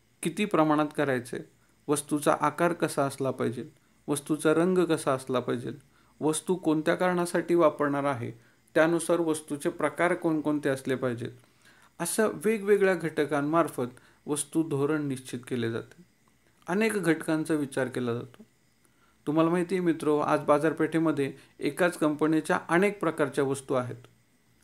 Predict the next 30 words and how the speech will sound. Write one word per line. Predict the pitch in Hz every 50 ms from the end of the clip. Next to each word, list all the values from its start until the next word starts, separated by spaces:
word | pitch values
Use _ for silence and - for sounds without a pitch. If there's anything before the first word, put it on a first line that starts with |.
| - -
आकाराने | 139 139 160 147 147 143 143 143 143 139
लहान | 143 147 156 165 165
मोठ्या | 160 151 139 131 - 135 127
आहेत, | 123 127 117 117 - - _ _ _ _ _ -
वजनाने | 131 143 139 135 143 139 139 143 139
कमी | 131 - 156 175 175 165
जास्त | 160 160 151 - - 151
आहेत. | 139 123 117 123 120 - - _ _ _ _ _ _ _ _ _ _ _ _ _ _ _ _ _ _ _ - - - _ _ -
लक्स | 151 147 170 185 175 - - - - - _ _ _ _ _ _ _ _ _ -
या | 151 165 160
कंपनीचं | 165 165 160 156 160 165 156 156 151 151 - 151
साबण | - - 156 147 143 147 147 151 - - - _ _ _ -
आपल्याला | 135 139 - 147 147 147 151
माहिती | 151 160 165 160 160 156
आहे | 147 143
की | 143 - 156 151 - - _ _ _ _ _ -
दहा | - 139 139 143 160
रुपये, | 156 151 143 - 151 143 143 156 170 175 _ _ _
पंधरा | - 143 147 147 147 147 147
रुपये, | 147 143 143 135 139 143 139 - -
वीस | 139 156 160 156 -
रुपये | 143 139 131 - 139 135 135 147
या | 156 165
ठिकाणी | 156 165 156 160 156 156 165
वस्तूच्या | 156 151 147 - - 156 147 147 180 170
किमतीमध्ये | - - 160 151 143 147 160 160 165 160 156 170
बदल | 160 160 156 151 151 143 139
आहे, | 135 - - - _ _ _ _ - 151
तसंच | 147 - 170 160 165
वस्तूच्या | 156 151 147 - - 156 151 - 180